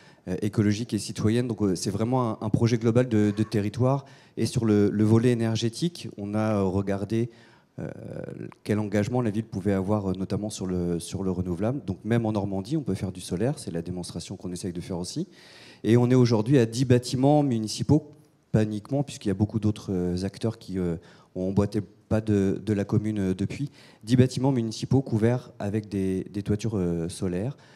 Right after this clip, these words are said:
Euh, l'intégralité est en, en autoconsommation et on est effectivement, euh, sur la dizaine de conventions d'autoconsommation collective qu'Enedis a, a signées à ce jour.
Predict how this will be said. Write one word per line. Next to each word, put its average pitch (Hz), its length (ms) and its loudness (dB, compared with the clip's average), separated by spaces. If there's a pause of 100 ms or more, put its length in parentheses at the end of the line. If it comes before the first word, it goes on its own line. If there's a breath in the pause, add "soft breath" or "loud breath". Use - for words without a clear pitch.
(280 loud breath)
Euh, 73 320 -6
l'intégralité 104 680 -2
est 98 120 -6
en, 90 300 -4
en 95 140 -6
autoconsommation 95 880 -4
et 98 100 -2
on 101 140 -2
est 117 80 0
effectivement, 110 720 -4 (460 loud breath)
euh, 90 200 -2
sur 98 200 -8
la 98 120 -2
dizaine 110 380 -2
de 113 80 0
conventions 110 540 -2
d'autoconsommation 107 760 -4
collective 107 480 -6
qu'Enedis 95 500 -6
a, 87 180 -6
a 92 80 -8
signées 104 320 -6
à 95 40 -4
ce 95 160 -6
jour. 123 300 -2